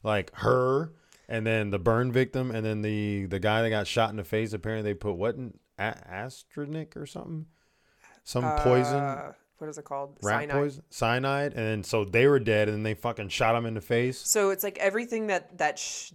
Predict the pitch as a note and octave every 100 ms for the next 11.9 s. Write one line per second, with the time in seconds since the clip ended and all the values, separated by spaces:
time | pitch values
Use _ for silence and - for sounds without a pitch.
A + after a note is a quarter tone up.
0 | D3 F3 F3+ F3+ D3 C#3 C#3+ F#3 F3 G3
1 | B3+ - F#3 D#3+ D#3+ D#3+ C#3+ C#3+ C#3 C#3
2 | - - - - E3 D3+ D3+ D3 - -
3 | D#3 E3 E3+ F#3+ G3+ F#3 F3+ E3+ D#3+ D#3+
4 | - - _ _ _ _ - - F3+ F3
5 | F3 E3 D#3+ D#3 C#3+ C#3+ B2+ C#3+ C#3+ -
6 | _ _ F3 D3+ E3 C#3+ D3 C#3 C#3+ C#3
7 | C#3 C3+ C3+ C#3 - D3+ C#3+ C#3 - C#3
8 | C3+ C#3+ C3 C3+ C#3+ - - D3+ D#3 D#3+
9 | G#3 G3 F#3 - E3 D#3+ D3+ D#3 D#3+ D3
10 | - - G#2+ G2+ G2 G2 F2 - E2 E2+
11 | - E3 D#3 D3+ D#3+ - D3 C#3 -